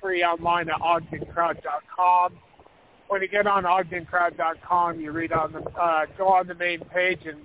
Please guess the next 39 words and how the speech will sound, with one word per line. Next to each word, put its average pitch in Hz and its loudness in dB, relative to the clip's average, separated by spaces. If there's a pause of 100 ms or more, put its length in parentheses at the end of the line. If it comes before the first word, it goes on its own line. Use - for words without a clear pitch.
just 165 -14 (100)
look 180 0 (140)
down 170 2
a 156 -10
little 156 -6
bit, 151 -2 (540)
and 180 -2
it'll 165 0 (100)
say, 175 4
"Read 175 2
Ogden's 170 2 (160)
book." 170 0 (200)
Click 196 -2
on 180 2
that, 175 -2
and 147 -20
you'll 147 -8
find 151 -6 (140)
seventy-something, 160 -6 (600)
uh, 160 4 (200)
books 196 0 (420)
or 175 -2 (120)
booklets 160 -2 (120)
that 156 -8
he 165 -2
wrote. 160 0
Some 180 -16
of 185 -2
them 180 -4
are 165 -4 (140)
short. 160 0 (640)
Most 180 2
of 170 -8
them 170 -8
are 160 2
long. 156 2
They're 156 -6 (140)
seventy-three, 160 -2
I 156 0